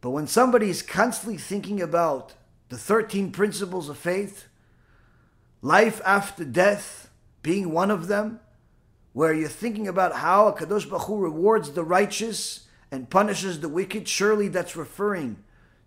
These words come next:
to life after death. When a person is thinking about life after death,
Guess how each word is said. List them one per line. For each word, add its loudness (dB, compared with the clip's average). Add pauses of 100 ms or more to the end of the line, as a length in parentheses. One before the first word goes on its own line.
to -2
life 2
after 2
death. 0 (1300)
When -2
a -2
person 8
is -2 (280)
thinking 0
about 2 (600)
life 8
after 4
death, 2